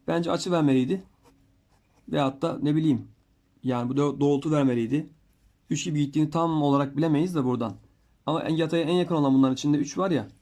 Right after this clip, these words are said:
Üç gibi gidebilir. İzleyebilir demiş çünkü. Üç var en mantıklısı üç.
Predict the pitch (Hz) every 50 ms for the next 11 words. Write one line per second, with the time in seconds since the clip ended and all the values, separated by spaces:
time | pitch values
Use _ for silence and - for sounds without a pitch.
0 | _ _ - 196 185 - - 190 151 139 123 123 113 113 110 - - 147 147 147
1 | 151 156 156 151 156 151 139 123 117 113 110 - - 123 127 135 120 139 139 -
2 | - 120 117 113 117 117 113 107 104 104 - - - - - 123 - - - -
3 | -